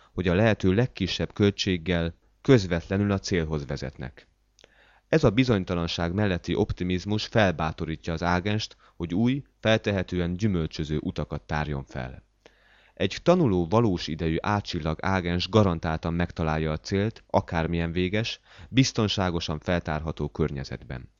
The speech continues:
Az A csillaggal ellentétben azonban nem teljes a végtelen állapotterekben.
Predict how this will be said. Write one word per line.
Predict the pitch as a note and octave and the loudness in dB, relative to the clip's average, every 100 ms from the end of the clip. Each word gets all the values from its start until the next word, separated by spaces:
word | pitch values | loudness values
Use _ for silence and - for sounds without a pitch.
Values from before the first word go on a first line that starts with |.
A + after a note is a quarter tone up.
| _ _ - - - | _ _ -20 -20 -10
Az | - F#2 F2 | 0 2 4
A | - B2 | 8 8
csillaggal | - G2 E2+ E2 E2+ E2 | 6 2 2 2 0 0
ellentétben | F#2+ F#2 F2+ G2 F#2+ G2 | 2 2 0 0 0 0
azonban | F2+ F#2+ G2 G2 | 0 0 2 2
nem | G#2 A#2 F#2 | 4 2 2
teljes | - E2 D2+ D#2 | 0 -2 -2 -2
a | C2+ | -4
végtelen | D#2+ F2 - D#2+ D#2 | 0 -2 0 -2 -2
állapotterekben. | D2+ D2+ D2 D#2 - C#2+ C2+ C2 C#2 | -2 -2 -4 -6 -6 -6 -6 -8 -10